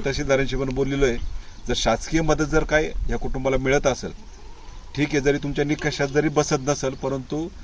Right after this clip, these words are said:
आज शेवटी ह्या कुटुंबाला आधार देणं फार महत्त्वाचं आहे. आज शेवटी पाच पंचवीस बकरं गेली म्हणजे सोपं नाही, आणि आज त्यांचं पोट त्या बकरांवरच आहे. खरं तर याचा गांभीर्याने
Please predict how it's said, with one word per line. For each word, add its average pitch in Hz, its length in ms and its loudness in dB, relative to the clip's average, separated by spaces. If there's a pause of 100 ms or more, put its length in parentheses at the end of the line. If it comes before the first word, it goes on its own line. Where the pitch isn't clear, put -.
(160)
आज 131 180 2
शेवटी 123 300 -2
ह्या 123 100 2
कुटुंबाला 135 440 2
आधार 123 260 4
देणं 120 200 0
फार 113 180 -4
महत्त्वाचं 123 460 -2
आहे. 110 180 0 (520)
आज 113 140 -2
शेवटी 131 440 -4 (380)
पाच 127 180 2
पंचवीस 151 300 -2
बकरं 156 300 0
गेली 165 140 2
म्हणजे 139 200 4
सोपं 143 340 0
नाही, 131 160 2 (380)
आणि 110 120 0
आज 127 160 2
त्यांचं 143 220 -2
पोट 143 240 2
त्या 147 280 4
बकरांवरच 143 600 2
आहे. - 260 -6 (360)
खरं 120 120 -6
तर 131 80 0
याचा 131 180 0
गांभीर्याने 151 600 2